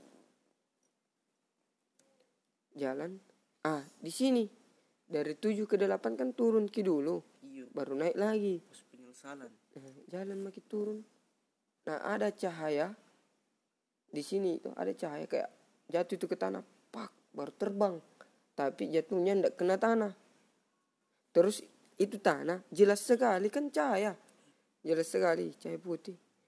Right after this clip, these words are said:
Speaker 1: Tak kayak tak
Speaker 2: Besar
Speaker 1: hamur
Speaker 2: bintang
Speaker 1: gitu ya.
Speaker 2: cahaya kah?
Speaker 1: Besar lah. Kayak,
Speaker 2: Ya,
Speaker 1: kayak
Speaker 2: mana
Speaker 1: sa-,
Speaker 2: besar?
Speaker 1: kayak orang lah. Kayak
Speaker 2: Mana besar
Speaker 1: orang.
Speaker 2: sama cintaku ke dia? <laughs>
Speaker 1: Besar gitu.
Speaker 2: Ah.
Speaker 1: Cintamu sebegini kecilnya.
Speaker 2: Ah.
Speaker 1: Pak,
Speaker 2: Terus?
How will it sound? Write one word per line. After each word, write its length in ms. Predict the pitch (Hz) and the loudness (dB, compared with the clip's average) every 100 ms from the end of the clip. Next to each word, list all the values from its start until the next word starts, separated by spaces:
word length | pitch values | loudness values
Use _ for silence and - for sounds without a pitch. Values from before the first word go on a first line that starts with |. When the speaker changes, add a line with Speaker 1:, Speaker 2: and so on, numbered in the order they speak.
| _ - | _ -4
Speaker 1:
Tak 200 | - - | -4 -2
kayak 200 | - - | -6 -4
tak 140 | - - - | -6 -8 -14
Speaker 2:
Besar 100 | - | -6
Speaker 1:
hamur 220 | 175 220 233 | 0 2 2
Speaker 2:
bintang 240 | 151 156 202 | 0 0 2
Speaker 1:
gitu 220 | 208 180 | 2 0
ya. 80 | 170 | -2
Speaker 2:
cahaya 180 | 175 170 | -2 -6
kah? 140 | 180 - _ _ _ | -8 -20 _ _ _
Speaker 1:
Besar 260 | - 135 185 | -20 -6 -2
lah. 200 | 190 180 190 - - | 0 -2 -4 -20 -16
Kayak, 280 | - 151 143 - - _ _ _ | 0 2 2 0 -14 _ _ _
Speaker 2:
Ya, 40 | - | -4
Speaker 1:
kayak 120 | - - | -4 -4
Speaker 2:
mana 140 | 156 | -6
Speaker 1:
sa-, 120 | 160 | -6
Speaker 2:
besar? 220 | 147 165 151 | -6 -6 -2
Speaker 1:
kayak 200 | 147 127 | 2 8
orang 280 | 165 190 180 | 8 8 6
lah. 280 | 160 139 123 135 - - _ | 6 6 4 -2 -12 -20 _
Kayak 180 | - - | -10 -8
Speaker 2:
Mana 80 | 147 | -2
besar 240 | 147 156 147 | 2 2 2
Speaker 1:
orang. 340 | 139 127 - | -2 -8 -16
Speaker 2:
sama 340 | - 131 127 127 - _ _ - - - - | -16 -14 -12 -14 -18 _ _ -20 -20 -20 -20
cintaku 400 | - 131 131 131 123 | -16 -12 -10 -12 -14
ke 40 | 123 | -14
dia? 200 | 123 120 - - - - 180 | -12 -12 -16 -20 -20 -16 -14
<laughs> 440 | 185 220 208 - | -8 -8 -8 -2
Speaker 1:
Besar 280 | 147 208 208 | 4 6 6
gitu. 320 | 233 196 147 - - - | 4 4 2 0 -12 -16
Speaker 2:
Ah. 200 | 120 110 | -14 -10
Speaker 1:
Cintamu 360 | - 147 190 277 | -8 -4 0 0
sebegini 460 | - 311 - 262 240 | 0 0 0 0 -2
kecilnya. 360 | - 302 254 | -4 -6 -6
Speaker 2:
Ah. 200 | - 110 - - - _ _ - | -8 -16 -18 -20 -20 _ _ -10
Speaker 1:
Pak, 160 | 220 | -8
Speaker 2:
Terus? 80 | 208 | -8